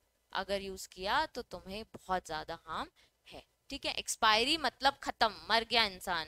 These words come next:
जैसे हम बोलते हैं expire हो गया, तो कोई चीज भी है तो expire हो गई मतलब उसके बाद वो existence में नहीं होनी चाहिए, वो dustbin में होनी चाहिए, ठीक है। उसके बाद है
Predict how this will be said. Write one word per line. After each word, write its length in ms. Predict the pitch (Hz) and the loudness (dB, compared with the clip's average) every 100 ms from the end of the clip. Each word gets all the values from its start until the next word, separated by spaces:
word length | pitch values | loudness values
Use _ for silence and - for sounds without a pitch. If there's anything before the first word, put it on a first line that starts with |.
| - | -6
जैसे 220 | 175 180 | -6 -4
हम 120 | 190 185 | -6 -4
बोलते 360 | 175 156 - | -4 -4 -4
हैं 60 | 147 | -4
expire 560 | - - 202 190 185 190 | -4 4 8 8 6 2
हो 100 | 165 | 0
गया, 220 | 147 - - - - - | -6 -10 -12 -20 -16 -12
तो 60 | |
कोई 200 | 208 214 214 | -2 -2 0
चीज 340 | 247 240 247 | -2 -2 -2
भी 140 | 220 254 | 0 2
है 120 | 294 | 2
तो 120 | - | 0
expire 680 | - - - 226 208 240 269 | -2 -2 4 6 8 6 4
हो 100 | 247 | 2
गई 140 | 277 | 0
मतलब 300 | 311 247 247 | -2 -2 -2
उसके 220 | 220 - 233 | -4 -6 0
बाद 260 | 220 226 | 2 2
वो 80 | 240 | 0
existence 640 | 202 - 202 - 208 208 - | 0 -2 -8 -8 -10 -8 -8
में 60 | 277 | -4
नहीं 220 | 226 226 | -4 -2
होनी 220 | 208 190 | -6 -8
चाहिए, 180 | 190 247 | -8 -6
वो 60 | 262 | -2
dustbin 440 | 196 202 - 180 | -2 -4 -6 -8
में 60 | 175 | -10
होनी 220 | 156 139 | -12 -12
चाहिए, 240 | 139 - - _ _ - | -16 -18 -20 _ _ -12
ठीक 180 | 302 359 | -6 -4
है। 80 | 370 _ _ _ _ _ _ _ _ _ _ _ - | -4 _ _ _ _ _ _ _ _ _ _ _ -6
उसके 260 | 277 - 285 | -6 -4 4
बाद 320 | 269 262 | 8 8
है 100 | 277 | 6